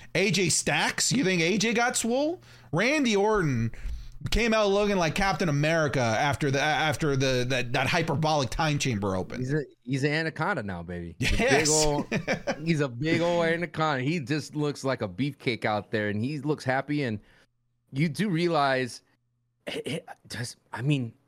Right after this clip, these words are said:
Speaker 2: uh, we need to definitely talk about this in the new, new Heat order. But does he take the shine away from Roman? Like, you, you know, you just see how cool he is and how he's, like, saying, "Daddy's back," and you're just like, "What can Roman do with that?" Like, the, that's Randy Orton, dude. That is a legitimate threat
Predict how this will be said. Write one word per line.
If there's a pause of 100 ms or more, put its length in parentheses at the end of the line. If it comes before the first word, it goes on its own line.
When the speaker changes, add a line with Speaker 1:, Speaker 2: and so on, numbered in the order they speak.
Speaker 2:
uh,
we
need
to
definitely
talk
about
this
in
the
new,
new
Heat
order. (920)
But
does
he
take
the
shine
away
from
Roman? (400)
Like,
you,
you
know,
you
just
see
how
cool
he
is
and
how
he's,
like,
saying,
"Daddy's
back,"
and
you're
just
like, (640)
"What
can
Roman
do
with
that?"
Like,
the, (360)
that's
Randy
Orton,
dude. (100)
That
is
a
legitimate
threat